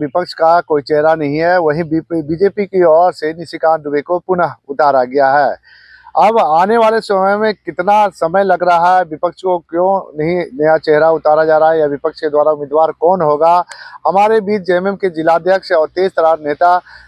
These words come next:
संजय शर्मा जी हैं, जानते हैं। ये बताइए संजय जी कि चूंकि लोकसभा चुनाव है, राजनीतिक सरगर्मी भी तेज हो गई है,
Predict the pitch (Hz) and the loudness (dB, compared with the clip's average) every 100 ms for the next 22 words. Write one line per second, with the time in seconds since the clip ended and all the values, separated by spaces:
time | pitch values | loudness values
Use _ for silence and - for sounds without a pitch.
0 | _ - 170 185 214 - 165 165 151 156 | _ -6 -2 0 0 0 0 0 0 0
1 | 165 160 139 143 147 165 139 147 156 - | -2 -2 0 -2 0 0 0 -2 -4 -10
2 | - _ _ 151 196 190 180 185 190 175 | -20 _ _ 0 2 2 0 0 0 -2
3 | 170 185 180 196 190 180 175 - 165 196 | -2 -2 -2 -4 -6 -8 -8 -8 -8 -2
4 | 202 202 - - 120 151 - 175 170 160 | -2 -2 -6 -18 -4 -2 0 0 0 0
5 | 160 170 139 156 165 151 147 147 170 - | 2 2 0 0 2 0 -2 -8 -8 -6
6 | 139 147 165 190 180 - 156 147 147 151 | -2 -2 -2 -2 -4 -4 -2 0 2 2
7 | 156 165 170 | 2 2 2